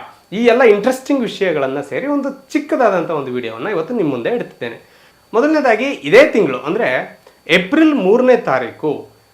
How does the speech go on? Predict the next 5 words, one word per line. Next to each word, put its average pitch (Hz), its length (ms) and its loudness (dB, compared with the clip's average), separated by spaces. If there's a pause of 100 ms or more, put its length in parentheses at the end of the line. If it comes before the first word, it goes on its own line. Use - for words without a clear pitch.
(360)
ಇಡೀ 285 320 8
ಬೆಂಗಳೂರು 214 760 4
ಸ್ತಬ್ಧವಾಗಿ 233 840 4
ಮಲಗಿರುವಂತಹ 190 880 -2
ಸಮಯ. 147 240 -4